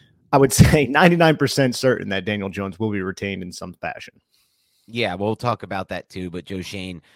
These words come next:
Speaker 2: made it clear that it's not just contract negotiations with Daniel Jones, that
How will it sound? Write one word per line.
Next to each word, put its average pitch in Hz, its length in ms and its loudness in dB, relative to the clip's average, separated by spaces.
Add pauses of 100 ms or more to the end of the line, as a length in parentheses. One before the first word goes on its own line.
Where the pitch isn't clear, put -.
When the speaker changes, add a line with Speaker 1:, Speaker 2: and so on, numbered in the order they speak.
(140)
Speaker 2:
made 110 220 -2
it 107 100 -8
clear 110 360 -4
that 95 320 -2
it's - 180 -20
not 110 220 -2
just 101 200 -10
contract 104 480 -8
negotiations 113 680 -12
with 110 80 -12
Daniel 117 280 -10
Jones, 110 460 -8
that 90 160 -8